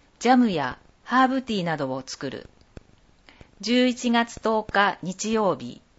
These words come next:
十一日月曜日、午後一時三十分から四時まで、麻布町市内の果樹畑にて。定員は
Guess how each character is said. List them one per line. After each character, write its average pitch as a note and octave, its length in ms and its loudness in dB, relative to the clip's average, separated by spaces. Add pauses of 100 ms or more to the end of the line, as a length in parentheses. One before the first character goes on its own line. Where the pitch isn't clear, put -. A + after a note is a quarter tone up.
(440)
十 B3 300 0
一 A#3+ 240 -2
日 A3 540 -4
月 F#3 320 -8
曜 A3 260 2
日、 B2+ 240 -6 (260)
午 A3 180 2
後 E3 280 0 (240)
一 A#3+ 220 -2
時 G#3+ 120 -4
三 A3 300 0
十 G#3+ 160 -2
分 D#3+ 340 -8
か C#3 160 -6
ら B2 240 -4 (200)
四 G#3+ 120 0
時 G3+ 160 -4
ま D3 140 -2
で、 B2 220 -8 (840)
麻 A#3+ 240 0
布 B3 120 -4
町 A#3+ 240 2
市 A#3 200 -4
内 F#3+ 240 0
の B2+ 300 -8
果 F#3 140 -6
樹 A3+ 140 -2
畑 G#3 380 0
に C3+ 140 -4
て。 A2+ 260 -8 (1160)
定 A3+ 240 2
員 G#3+ 260 -2
は G3 280 2